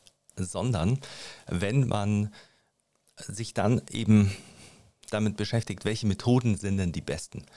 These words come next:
dann muss man sich auch immer überlegen, dass unterschiedliche Methoden unterschiedliche Zeitbudgets aufbrauchen und auch unterschiedliche Regenerationsbudgets aufbrauchen. Und wenn ich zum Beispiel ein, äh, Cluster-Set mache,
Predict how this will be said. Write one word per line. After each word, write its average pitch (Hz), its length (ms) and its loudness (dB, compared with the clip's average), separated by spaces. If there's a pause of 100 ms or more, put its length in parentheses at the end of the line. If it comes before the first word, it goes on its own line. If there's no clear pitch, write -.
(320)
dann 95 160 0
muss 123 180 2
man 113 140 0
sich 107 240 -10
auch - 220 -4
immer 107 220 -4
überlegen, 101 400 -2
dass 90 200 -6
unterschiedliche 120 680 -2
Methoden 127 600 2 (520)
unterschiedliche 104 880 -2 (440)
Zeitbudgets 90 760 -4
aufbrauchen - 720 -6 (160)
und - 320 0
auch 95 380 -2
unterschiedliche 95 760 -4
Regenerationsbudgets 92 1300 -2
aufbrauchen. - 720 -4 (1160)
Und 87 160 -4
wenn 90 140 -2
ich 104 120 -2
zum 95 120 -6
Beispiel 87 360 -4 (680)
ein, 90 480 0
äh, 87 180 -4
Cluster-Set 90 720 -6
mache, 151 400 -2